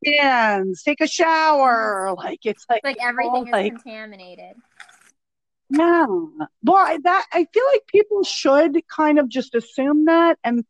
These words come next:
Speaker 1: think that, just, just have that in their mentality for the sake of just being careful.
Speaker 2: Right. Right.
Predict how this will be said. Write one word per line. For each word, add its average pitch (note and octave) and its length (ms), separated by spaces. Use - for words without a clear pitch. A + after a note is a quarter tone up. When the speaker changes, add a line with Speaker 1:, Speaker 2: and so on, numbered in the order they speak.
Speaker 1:
think D4+ 240
that, E3+ 380
just, A3 240
just A#3 300
have D4+ 220
that D4+ 160
in B3 80
their A#3+ 120
mentality A3+ 920
for E4 100
the D4 140
sake F4+ 200
of D4+ 120
just - 180
being D#4+ 200
careful. E4+ 460
Speaker 2:
Right. G3+ 300
Right. B3+ 440